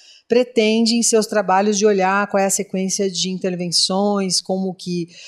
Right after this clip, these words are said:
as mudanças de uso da terra vão impactando e se somando e criando, apagando e, e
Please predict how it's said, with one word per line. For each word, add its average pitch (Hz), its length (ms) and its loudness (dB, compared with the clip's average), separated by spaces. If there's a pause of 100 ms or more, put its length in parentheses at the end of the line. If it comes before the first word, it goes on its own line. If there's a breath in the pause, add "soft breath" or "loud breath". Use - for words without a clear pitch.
(120 loud breath)
as 165 160 -2
mudanças 190 440 0
de 180 120 -2
uso 180 120 -4
da 170 140 -2
terra 196 340 2
vão 196 220 0
impactando 202 880 0
e 202 60 -2
se - 180 -2
somando 196 680 -2
e 196 40 -4
criando, 196 680 0 (240 loud breath)
apagando 220 1000 2
e, 180 520 0
e 160 60 -4